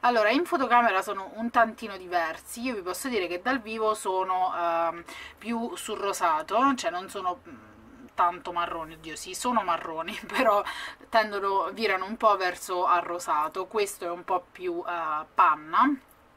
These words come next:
non è così bianco, è tipo un rosino sporco panna, insomma. E questi sono, ehm, i colori. Magari io vi lascio una foto qui con questa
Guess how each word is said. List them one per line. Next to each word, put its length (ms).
non 140
è 100
così 240
bianco, 420
è 40
tipo 220
un 80
rosino 680
sporco 800
panna, 360
insomma. 540
E 160
questi 380
sono, 480
ehm, 840
i 180
colori. 500
Magari 380
io 160
vi 100
lascio 760
una 220
foto 460
qui 840
con 460
questa 840